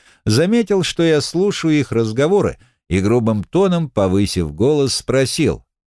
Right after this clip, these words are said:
"Мальчик, а ты чего уши греешь?" Все обратили на нас внимание, и, прожевав последний кусок сочного мяса, я сделал глоток пива и усмехнулся. "Имею право".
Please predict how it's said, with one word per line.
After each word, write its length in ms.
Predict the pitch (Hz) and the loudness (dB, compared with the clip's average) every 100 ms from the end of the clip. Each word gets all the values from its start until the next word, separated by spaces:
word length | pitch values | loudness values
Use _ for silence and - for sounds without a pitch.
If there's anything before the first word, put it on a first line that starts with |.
| - | -2
"Мальчик, 520 | 113 151 131 85 - _ _ | 0 0 -2 -8 -12 _ _
а 140 | - 98 | -4 -2
ты 180 | 160 151 | 0 0
чего 380 | 165 170 180 | 0 2 2
уши 240 | 156 - 98 | 2 0 -2
греешь?" 560 | 107 117 90 69 - _ _ _ _ _ _ _ - | -2 -2 -4 -8 -16 _ _ _ _ _ _ _ -8
Все 360 | - 196 220 | -4 0 2
обратили 580 | 170 113 101 - 139 110 | 2 2 0 0 0 2
на 160 | 95 95 | 2 2
нас 300 | 98 92 95 | 0 0 0
внимание, 760 | 113 127 151 170 90 64 - _ - | 0 2 2 0 -2 -6 -16 _ -4
и, 80 | 113 | -2
прожевав 640 | - 92 85 98 101 90 - | 0 0 2 2 2 0 -2
последний 540 | 87 - 95 80 80 | -4 -2 -2 -2 -4
кусок 440 | - 78 92 80 | -6 -4 -4 -4
сочного 540 | - 95 76 - 71 65 | -2 -2 -2 -4 -8 -2
мяса, 480 | 98 160 - 139 - _ _ _ | 0 0 0 -4 -8 _ _ _
я 220 | 180 208 | 0 2
сделал 420 | 180 135 156 147 135 | 2 2 2 2 0
глоток 420 | 131 131 160 - | 0 0 -2 -6
пива 320 | - 220 185 | -4 0 2
и 60 | 139 | 2
усмехнулся. 840 | 123 - 139 - 170 143 - - - _ _ - | 0 -2 -4 -2 -2 -2 -4 -12 -18 _ _ -2
"Имею 440 | 233 208 180 143 | 2 2 2 0
право". 480 | 127 175 147 69 - | 0 0 0 -2 -10